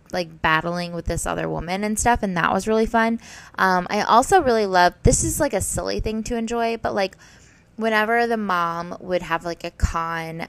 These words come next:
um, like, so, uh, let me see, like, I, what, do I have an example? Um,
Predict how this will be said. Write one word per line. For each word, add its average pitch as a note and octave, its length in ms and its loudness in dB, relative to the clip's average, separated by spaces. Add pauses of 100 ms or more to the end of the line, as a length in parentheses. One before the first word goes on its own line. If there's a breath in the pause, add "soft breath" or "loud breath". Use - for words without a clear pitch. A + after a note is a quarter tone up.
um, D#3 500 -6 (720)
like, E3+ 320 -2 (480)
so, E3+ 720 6 (880 loud breath)
uh, E3 640 4
let - 120 -4
me E3 80 -8
see, - 480 -8 (240)
like, G#3 260 -8
I, F#3 260 -8 (220)
what, G#3+ 340 -4 (440)
do G#3+ 80 -2
I G#3 60 0
have A3 180 0
an F4 80 -8
example? F4 600 -6 (1000)
Um, A3 640 0